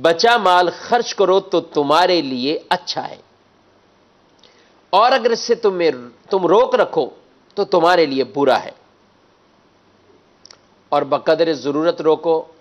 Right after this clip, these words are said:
تو ملامت نہیں ہے۔" اور فرمایا،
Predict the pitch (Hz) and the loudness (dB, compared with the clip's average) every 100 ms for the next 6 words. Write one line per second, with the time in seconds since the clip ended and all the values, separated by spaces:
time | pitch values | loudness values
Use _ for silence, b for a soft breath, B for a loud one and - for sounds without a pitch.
0 | _ 127 123 117 113 110 - - 110 110 | _ -4 -2 -2 -2 -6 -12 -18 -12 -10
1 | 107 107 95 92 _ _ _ _ _ _ | -10 -12 -14 -18 _ _ _ _ _ _
2 | _ b b b b b b _ - 240 | _ b b b b b b _ -2 0
3 | 254 | 0